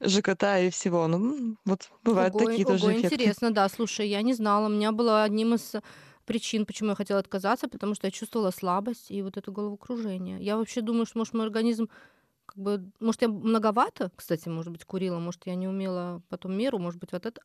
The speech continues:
Speaker 2: э, от этого связано, от концентрации этих ядов. Или мой организм просто так реагировал, потому что, ну, у меня тоже есть какие-то, знаешь, свои там хронические какие-то вещи, заболевания и так далее. Мы же все разные, у нас, может быть, разные реакции.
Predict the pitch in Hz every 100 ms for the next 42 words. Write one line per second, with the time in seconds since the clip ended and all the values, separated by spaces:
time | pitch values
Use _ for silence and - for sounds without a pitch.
0 | - 202 190 202 277 233 196 190 175 170
1 | 165 - 180 190 190 240 294 196 175 -
2 | 170 - 175 170 165 - 240 269 240 262
3 | 247 190 220 196 226 - 220 185 190 185
4 | 208 370 277 - 170 226 - 196 180 170
5 | 160 254 302 - 202 202 190 175 180 202
6 | - 175 185 170 170 - - - - 185
7 | 190 202 247 220 - 185 - 170 175 180
8 | 185 180 165 170 180 185 302 330 214 196
9 | 185 160 165 180 185 - 196 214 240 202
10 | 175 170 175 - 170 175 - 180 175 175
11 | 175 175 - -